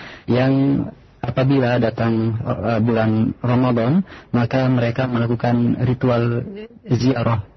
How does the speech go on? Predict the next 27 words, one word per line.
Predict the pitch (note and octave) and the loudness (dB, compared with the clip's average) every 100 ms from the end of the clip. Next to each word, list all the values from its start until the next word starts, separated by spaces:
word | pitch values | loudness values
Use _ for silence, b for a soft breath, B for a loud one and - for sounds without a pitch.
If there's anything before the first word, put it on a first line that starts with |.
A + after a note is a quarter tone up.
| - | -16
ke | - B2 A#2 | -2 0 0
kubur, | A#2 B2+ A#2+ A#2 A#2 - | 0 0 2 2 0 -4
eh, | - - A2 G#2 G2 - - | -8 -4 0 0 -2 -6 -4
keluarganya | B2 A#2 G#2+ A#2 A#2+ A2 | 0 2 0 0 0 0
yang | G2+ | 0
sudah | A2+ A2+ A2 A#2+ | -2 0 0 2
meninggal. | B2 C3+ A#2 D#3+ - B B - | 2 2 2 0 -2 B B -2
Kemudian | A#2 A#2 B2+ C3 C3 B2+ | 0 2 2 2 0 0
di | A2+ | 0
antara | A2 A2+ | 0 0
mereka | A#2 A2+ G#2+ - A2 | 0 0 0 -2 -2
juga | A2 A2 G#2+ A2 - B B B | 0 0 0 -2 -8 B B B
melakukan, | B2+ B2+ C3+ C3 B2+ B2 B2+ - - - | 0 2 0 0 0 2 0 -4 -12 -10
eh, | - | -2
mandi | A#2+ C#3 C#3+ B2+ B2+ | 2 2 2 2 0
secara | A#2+ A#2+ A#2 A2+ | 0 -2 -2 0
khusus | C#3+ B2+ B2 A#2+ | -2 -2 -2 -2
untuk | G#2+ A2+ | -2 -2
menyambut | A#2 A2+ G#2+ G#2 G#2 - | 0 2 2 0 -2 -4
bulan | A#2+ G#2+ G#2 | 0 0 2
Ramadan | G2 G#2 G2+ F#2 A2 | 2 2 0 -2 -2
ini. | G2+ G#2+ | 0 -2
Apakah | B2+ C3 D3+ D3+ | -2 0 0 0
ada, | D#3 D3 D3 - B B B | 0 0 -2 -6 B B B
eh, | C#3 C3+ | 0 2
landasan | C3+ B2+ A#2+ B2 A#2+ | 2 0 0 0 0
syariat | - A2+ A2 | 0 0 -2